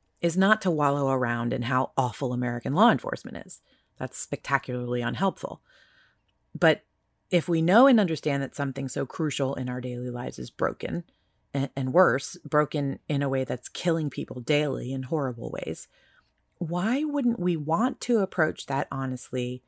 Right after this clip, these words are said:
with an eye towards how we help those people in that system rebuild it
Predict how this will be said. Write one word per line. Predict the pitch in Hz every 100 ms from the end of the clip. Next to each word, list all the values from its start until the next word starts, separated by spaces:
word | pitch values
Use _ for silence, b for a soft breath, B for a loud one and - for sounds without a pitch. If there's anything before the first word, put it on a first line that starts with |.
| _ _ _ -
with | 147 143 139 -
an | 143 139
eye | 139 151
towards | - 156 -
how | 135 131
we | 127 135
help | 110 131 -
those | 131 -
people | 139 - 123 -
in | 131
that | 127 127
system | - 127 - 131
rebuild | 131 131 220 247 127
it | 123